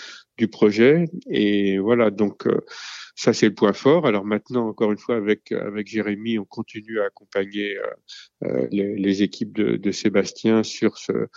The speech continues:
sur la suite de, de Mama Shelter. On va accélérer le développement de Mama Shelter. Ces métiers sont des métiers de passion. J'ai commencé comme G O club, j'ai été chef de village, j'ai fait des tas de choses dans ma vie,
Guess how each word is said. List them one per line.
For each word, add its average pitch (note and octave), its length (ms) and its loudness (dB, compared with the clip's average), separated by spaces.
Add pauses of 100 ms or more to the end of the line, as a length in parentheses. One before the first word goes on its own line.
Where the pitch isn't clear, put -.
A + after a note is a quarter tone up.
(520)
sur - 280 2
la G2+ 120 6
suite - 520 -4
de, G2 340 2
de F#2+ 120 -2
Mama F#2+ 240 2
Shelter. A2 440 2
On A2 100 0
va G2 140 2
accélérer A2 520 4
le G#2+ 60 2
développement G2 480 0
de G2+ 40 -4
Mama F#2+ 220 -6
Shelter. A#2 480 2 (800)
Ces C#3+ 240 2
métiers C3+ 380 6
sont C3 240 0
des A#2 120 6
métiers A2+ 300 2
de - 40 -16
passion. A2 400 0 (100)
J'ai G#2 160 2
commencé G#2 400 0
comme G2 200 2
G G2+ 160 2
O G2 160 6
club, C3 400 4
j'ai G#2+ 140 -2
été G2 180 -4
chef F#2 220 -2
de F#2+ 100 -2
village, A2 460 2
j'ai G#2+ 80 0
fait - 160 -6
des G2+ 160 -2
tas G#2 140 0
de - 60 -6
choses A2 280 0
dans G#2 100 -6
ma G2+ 140 -2
vie, C#3+ 240 -2